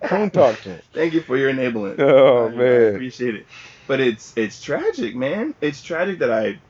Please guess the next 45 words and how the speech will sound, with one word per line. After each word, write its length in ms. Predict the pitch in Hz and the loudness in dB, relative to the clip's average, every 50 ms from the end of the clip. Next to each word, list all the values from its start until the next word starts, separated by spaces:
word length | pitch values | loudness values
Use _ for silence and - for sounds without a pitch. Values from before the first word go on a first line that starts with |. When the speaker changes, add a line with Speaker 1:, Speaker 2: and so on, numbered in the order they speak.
| _ _ _ _ _ _ _ _ _ _ _ _ _ _ _ | _ _ _ _ _ _ _ _ _ _ _ _ _ _ _
Speaker 2:
that 200 | 117 107 - - | -12 -12 -10 -6
I 220 | 113 120 135 147 139 | -4 -4 -4 -2 -2
wake 260 | 120 110 104 - - | -4 -4 -6 -8 -12
up, 200 | 95 - - - _ _ _ _ _ - | -12 -12 -14 -14 _ _ _ _ _ -6
and 580 | 110 107 107 101 98 95 101 101 95 101 - _ _ _ _ _ _ _ _ _ - | -4 -4 -2 -4 -4 -6 -10 -12 -14 -16 -20 _ _ _ _ _ _ _ _ _ -12
when 140 | 110 104 98 | -10 -8 -8
I 120 | 98 98 | -8 -8
don't 260 | 95 95 107 110 113 | -6 -4 -4 -2 -2
get 100 | 113 110 | -4 -6
a 40 | 104 | -6
notification, 680 | 101 101 98 101 - 104 98 101 - - 98 98 101 - _ _ _ _ _ _ _ _ - | -8 -8 -10 -12 -12 -12 -12 -12 -12 -12 -14 -14 -16 -18 _ _ _ _ _ _ _ _ -10
I'm 160 | 98 104 104 | -8 -6 -6
upset 400 | 95 - - - - 107 110 113 | -8 -8 -12 -10 -6 -4 -4 -4
about 300 | 104 98 98 - - - | -4 -8 -12 -14 -14 -16
it. 120 | - - _ _ _ _ | -18 -20 _ _ _ _
Speaker 1:
Hmm. 140 | - 92 87 | -12 -8 -6
Speaker 2:
And 100 | 110 113 110 | -6 -6 -6
it, 100 | 104 - - - | -6 -8 -6 -4
honestly, 500 | 113 135 151 151 135 - 120 117 107 98 | -4 -4 -4 -4 -6 -4 -4 -4 -4 -4
it 200 | - 110 107 110 | -6 -8 -6 -4
even, 280 | 117 123 120 113 110 107 | -4 -2 -2 -2 -4 -4
like, 180 | 104 101 - | -4 -6 -8
shapes 320 | - - - 117 113 113 117 | -12 -8 -4 -4 -4 -4 -6
my 140 | 107 101 | -8 -8
morning 340 | 101 107 135 180 180 131 110 | -6 -6 -4 -4 -4 -6 -6
sometimes. 500 | - 104 87 - - - - - - _ - | -8 -10 -14 -14 -16 -18 -18 -18 -20 _ -12
Speaker 1:
Wow. 360 | 87 85 82 80 80 76 - _ _ _ _ - | -10 -8 -8 -10 -10 -14 -16 _ _ _ _ -16
Speaker 2:
Um, 240 | 110 101 101 101 | -14 -14 -12 -12
depending 400 | 104 98 - 127 127 127 120 120 | -14 -12 -10 -8 -6 -4 -4 -4
on, 380 | 117 113 107 104 104 104 104 110 - - | -2 -2 -2 -4 -4 -6 -8 -10 -10 -10
you 80 | 113 | -8
know, 120 | 104 101 98 | -8 -8 -6
what 200 | 98 110 110 123 | -4 -4 -4 -4
happens. 240 | 117 113 113 - | -6 -8 -8 -8
So, 80 | - 110 | -8 -6
like, 180 | 104 101 101 - - - - | -6 -6 -8 -10 -18 -20 -16
the 160 | 110 107 107 | -12 -12 -10
time 240 | - - 127 120 113 | -6 -6 -4 -4 -4
when 140 | 104 98 101 | -6 -6 -8
Josiah 280 | 104 - 120 123 123 | -10 -8 -8 -8 -8
texted 180 | - 113 107 - | -8 -10 -12 -12
me 80 | 107 | -12
and 80 | 101 101 | -14 -12
said, 140 | - 113 107 | -12 -10 -8
"Hey, 220 | 110 101 98 - | -8 -8 -10 -12